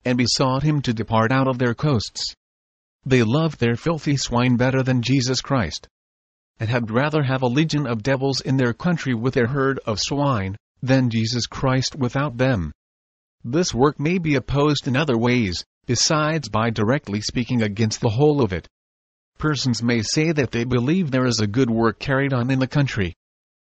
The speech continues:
and may sometimes bless God, in their public prayers, in general terms, for any awakenings or revivals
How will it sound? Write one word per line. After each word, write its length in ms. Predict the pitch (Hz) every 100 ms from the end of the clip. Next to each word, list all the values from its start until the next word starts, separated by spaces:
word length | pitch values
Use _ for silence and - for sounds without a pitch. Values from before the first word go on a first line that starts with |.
| -
and 140 | 127
may 220 | 135 156
sometimes 580 | 147 196 185 156 135 110
bless 400 | 101 113 131 151
God, 420 | - 139 127 90 - _ -
in 140 | 123
their 160 | 127 123
public 420 | - 156 139 -
prayers, 580 | - 131 95 85 82 - _ _
in 120 | 123 120
general 400 | 135 135 131 120
terms, 560 | - 156 104 82 - - _
for 240 | - - -
any 260 | 139 156 135
awakenings 580 | 123 139 135 131 135 -
or 160 | 147 135
revivals 680 | 120 107 127 131 127 120